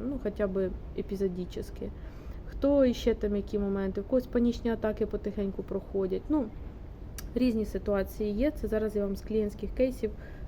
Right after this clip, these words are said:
з дозволу ділюся. Але є величезна проблема в комунікації. Ті люди, які лишилися вдома, вони дуже сильно замотані. От третій рік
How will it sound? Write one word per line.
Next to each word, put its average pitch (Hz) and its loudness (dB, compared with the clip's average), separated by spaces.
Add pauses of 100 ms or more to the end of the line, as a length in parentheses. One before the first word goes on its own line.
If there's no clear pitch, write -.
з 190 -8
дозволу 208 2 (120)
ділюся. 196 -2 (840)
Але 285 2 (140)
є 226 4
величезна 240 2
проблема 214 0
в 202 2
комунікації. 208 -2 (720)
Ті 254 2
люди, 233 4
які 226 4
лишилися 226 2
вдома, 220 4 (120)
вони 220 2
дуже 226 0
сильно 208 0
замотані. 196 -2 (120)
От 202 -6
третій 254 4
рік 214 2